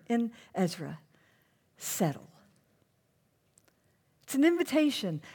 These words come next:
not to settle for second best, but to settle our spirits,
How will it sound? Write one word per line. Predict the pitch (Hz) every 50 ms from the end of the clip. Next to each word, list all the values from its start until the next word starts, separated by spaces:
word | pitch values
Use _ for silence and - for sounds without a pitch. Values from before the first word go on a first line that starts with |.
| - - -
not | 226 247 254 311 381 392
to | 480 -
settle | - - 370 320 302 285 262
for | - - 233
second | - - 254 220 208 - 196 - -
best, | 160 185 170 156 151 - - - - - - - - -
but | - 208 202
to | - 202
settle | - - - - 294 302 311 320 285
our | 233 180 160
spirits, | 147 - - - - - 202 202 185 165 156 - - - - - - - -